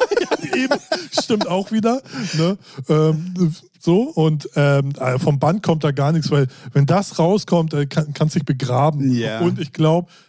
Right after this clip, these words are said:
Speaker 1: von den ganz Großen hat jeder auch die, äh, ne, die Eier zu sagen, ey,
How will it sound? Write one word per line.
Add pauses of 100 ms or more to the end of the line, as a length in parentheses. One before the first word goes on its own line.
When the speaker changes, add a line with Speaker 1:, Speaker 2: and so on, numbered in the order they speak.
Speaker 1:
von
den
ganz
Großen
hat
jeder
auch
die,
äh,
ne,
die
Eier
zu
sagen,
ey,